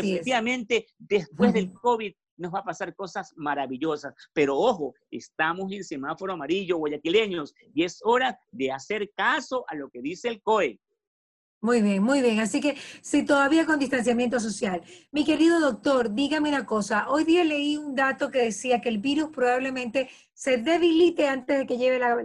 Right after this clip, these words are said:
Speaker 2: llegue la vacuna. ¿Usted cree que eso sea posible? Esto salió en una revista española que me compartió mi hermano que vive allá.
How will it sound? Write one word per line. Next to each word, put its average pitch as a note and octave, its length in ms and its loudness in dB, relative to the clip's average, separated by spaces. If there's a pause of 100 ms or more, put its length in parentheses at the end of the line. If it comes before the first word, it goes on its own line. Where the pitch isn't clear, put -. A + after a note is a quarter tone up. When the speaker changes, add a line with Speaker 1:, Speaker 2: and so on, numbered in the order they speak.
(120)
Speaker 2:
llegue C4+ 320 0
la A#3+ 140 0
vacuna. G3+ 480 -2
¿Usted G#3 240 -4
cree A#4+ 160 4
que F4+ 80 -4
eso D#4+ 120 0
sea D#4 140 -2
posible? C#4 500 -6 (380)
Esto C4+ 240 -2
salió D4+ 540 0
en B3 180 0
una D4 320 -4
revista B3+ 640 -2
española A#3+ 640 -2
que A3 60 -4
me G#3 120 0
compartió G3+ 380 -4
mi A3 80 -6
hermano A3 340 -6
que F#3+ 120 -8
vive F3+ 160 -4
allá. D3+ 260 -12